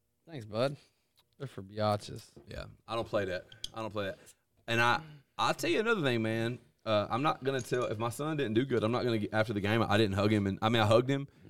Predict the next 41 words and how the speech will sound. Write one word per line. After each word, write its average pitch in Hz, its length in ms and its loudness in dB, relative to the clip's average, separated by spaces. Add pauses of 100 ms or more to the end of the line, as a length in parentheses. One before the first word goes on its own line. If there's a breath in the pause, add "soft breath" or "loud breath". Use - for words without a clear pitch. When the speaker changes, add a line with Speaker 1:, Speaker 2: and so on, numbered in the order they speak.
(120)
Speaker 1:
Oh, 143 240 8
God 131 360 8
Speaker 2:
But 110 120 10
Speaker 1:
dang. 131 260 12
Speaker 2:
I'm 110 100 12
not 117 200 6
gonna 107 140 4
tell 110 200 6
him 104 80 4
he 95 60 2
did 101 160 4
a - 20 2
good 87 140 2
job. 95 320 0 (440)
Speaker 1:
No. 104 540 4 (120)
Speaker 2:
<coughs> - 140 -8
If - 320 -2
Speaker 1:
Did 117 100 0
Speaker 2:
he 113 80 8
Speaker 1:
he 104 60 8
Speaker 2:
didn't. 95 240 4 (240)
Speaker 1:
did 113 100 0
he 107 60 4
cry? 139 420 10 (100)
Speaker 2:
Yeah. 92 200 -4
Speaker 1:
Did 90 60 -6 (720)
you - 100 -20
tell 104 140 4
him 98 80 2
that 104 100 2
was 110 100 0
okay? 123 400 4 (560)
Speaker 2:
Um, 123 640 4 (720)
I 107 80 -2
told 120 220 8
him 110 80 4
he 107 100 2
did 107 220 2 (120)
not 107 320 2
to 104 80 0
let 104 280 4